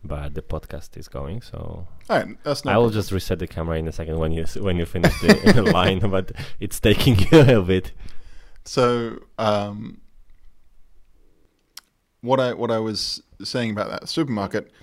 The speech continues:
Speaker 2: the other facets of the supermarket are the distribution centers, the, the trucks that ship things all around the country. Um, you know, the, you'll have a head office somewhere with all your marketing. So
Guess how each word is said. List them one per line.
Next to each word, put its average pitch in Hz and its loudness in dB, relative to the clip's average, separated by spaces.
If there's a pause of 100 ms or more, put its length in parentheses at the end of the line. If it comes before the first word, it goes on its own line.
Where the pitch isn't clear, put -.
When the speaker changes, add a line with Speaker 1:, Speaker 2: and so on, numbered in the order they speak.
(100)
Speaker 2:
the 113 -2
other 131 0
facets 110 -4
of 98 -12
the 98 -12
supermarket 104 -2
are 98 -4
the 90 -6
distribution 131 0
centers, 139 -4 (320)
the, 95 2
the - -10
trucks - 0
that 101 -2
ship - -6
things 110 -6
all 107 0
around 104 -4
the 95 -10
country. 135 -6 (360)
Um, 92 -4 (260)
you 110 -8
know, 98 -6
the, 98 -2
you'll 107 -2
have 92 -4
a 87 -4
head 113 -4
office 123 -2
somewhere 135 -4
with 104 -6
all 98 -6
your 95 -10
marketing. 131 -2
So 113 -2